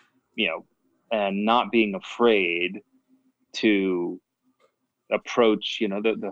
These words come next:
first year I was in business, I was literally walking into grocery stores and gift stores and, um, you know, say with, with samples and, and trying to talk with the buyers and, you know, whether it's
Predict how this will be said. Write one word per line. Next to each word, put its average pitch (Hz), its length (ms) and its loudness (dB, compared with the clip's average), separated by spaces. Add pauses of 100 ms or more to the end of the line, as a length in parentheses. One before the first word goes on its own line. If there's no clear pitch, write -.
(140)
first 120 300 2
year 101 400 4
I 92 80 0
was 92 180 -8
in 90 120 -10
business, 104 340 -4 (100)
I 101 40 -6
was 95 80 -10 (100)
literally 98 400 -4
walking 95 380 -2
into 92 200 -12
grocery 101 420 -4
stores 101 600 -2
and 92 160 -20
gift 113 220 -4
stores 95 580 -4
and, 90 220 -16 (500)
um, 90 500 -4 (340)
you 107 140 -2
know, 87 280 -4 (100)
say 98 520 -2 (240)
with, 107 340 2
with 107 180 -4
samples 101 720 -2
and, 95 260 -6
and 95 80 -14
trying 104 300 0
to 95 220 -2 (160)
talk 107 240 0
with 104 100 -6
the 101 60 -8
buyers 101 520 0
and, 95 280 -10 (460)
you 98 80 -2
know, 95 80 -2
whether 104 280 2
it's - 320 -8